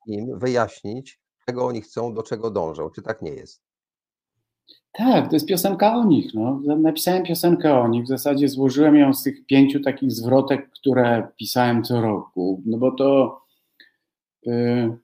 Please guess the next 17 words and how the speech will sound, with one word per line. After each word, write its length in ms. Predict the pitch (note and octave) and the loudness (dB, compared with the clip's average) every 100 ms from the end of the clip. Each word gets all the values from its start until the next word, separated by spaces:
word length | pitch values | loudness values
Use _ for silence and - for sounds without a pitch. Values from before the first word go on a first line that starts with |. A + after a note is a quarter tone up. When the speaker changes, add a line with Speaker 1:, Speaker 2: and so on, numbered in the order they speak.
| _ _ _ _ _ _ | _ _ _ _ _ _
Speaker 2:
no 360 | - A2+ A#2+ C3+ | -6 -2 0 0
bo 80 | B2+ | 2
to 140 | D#3+ | 4
nie 180 | E3 G3+ | 6 6
jest 140 | F3 | 6
jak, 120 | D3+ C#3 C3+ | 4 2 -2
to 80 | - | -4
jest 140 | D3+ D#3 | -6 0
bardziej 260 | E3 E3+ | 2 2
taka, 260 | E3 D#3+ D#3 - | -2 -4 -8 -6
taka 220 | - D#3 D3+ | -8 -6 -4
kronika, 880 | - E3+ F3+ F3 C#3+ G2+ G2 F2+ _ _ - - _ _ - | 4 6 8 8 6 0 -6 -8 _ _ -20 -20 _ _ -8
y, 40 | G#2+ G#2 _ _ | -8 -8 _ _
y, 40 | G2+ | -8
y, 1120 | G2+ - G#2+ G#2 G2+ G#2 - G#2 G#2 G#2 G#2 G2+ G#2 G#2 _ - | -8 -8 -4 -2 -4 -8 -6 -4 -4 -4 -6 -8 -20 -20 _ -20
y, 40 | - | -12
tych 260 | G#2+ - | -12 -12